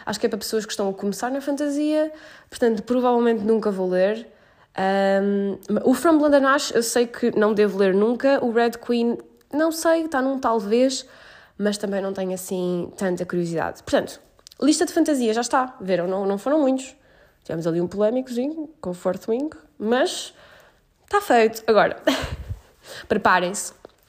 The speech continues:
As minhas girlies e boys <laughs> de romances, eu vou falar em muitos romances que provavelmente vocês adoram. Ah, mas azar,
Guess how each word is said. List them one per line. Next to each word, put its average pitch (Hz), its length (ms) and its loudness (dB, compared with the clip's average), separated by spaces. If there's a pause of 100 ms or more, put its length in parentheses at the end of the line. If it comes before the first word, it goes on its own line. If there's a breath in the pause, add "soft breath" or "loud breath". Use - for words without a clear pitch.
(240 loud breath)
As 220 100 0
minhas 294 240 6
girlies 226 720 4 (920)
e 226 80 2
boys 202 560 4 (180)
<laughs> 277 180 -2
de 202 140 0
romances, 226 880 0 (840 loud breath)
eu 277 120 4
vou 311 140 2
falar 262 420 6
em 240 60 4
muitos 240 380 -2
romances 202 580 0
que - 100 -12
provavelmente 196 640 2
vocês 185 300 -6
adoram. 160 480 0 (1120 loud breath)
Ah, 175 800 2
mas 208 180 4
azar, 220 320 2